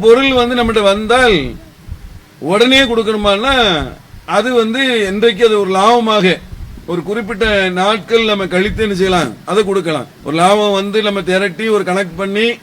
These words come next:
ஒரு பொருளாதாரம் வந்த ஒரு நிலையில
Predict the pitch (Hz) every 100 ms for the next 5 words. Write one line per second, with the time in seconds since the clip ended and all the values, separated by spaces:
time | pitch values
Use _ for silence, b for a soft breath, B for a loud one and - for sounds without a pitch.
0 | - - _ _ - _ - 175 185 180
1 | 202 214 208 202 196 196 180 185 202 208
2 | 226 226 202 185 180 175 190 180 175